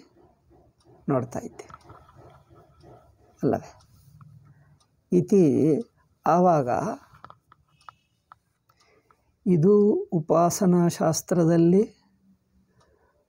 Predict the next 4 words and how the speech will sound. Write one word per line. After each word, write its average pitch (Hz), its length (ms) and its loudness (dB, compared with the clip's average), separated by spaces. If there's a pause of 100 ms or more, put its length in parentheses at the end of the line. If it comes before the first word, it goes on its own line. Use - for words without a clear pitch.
(160)
ಪರಮಾತ್ಮನ 170 920 0 (1800)
ಗು-, 165 340 -2 (340)
ಗುಣವೈಶಿಷ್ಟ್ಯ 180 1200 0
ಗೊತ್ತಾಗ್ತದೆ. - 760 -8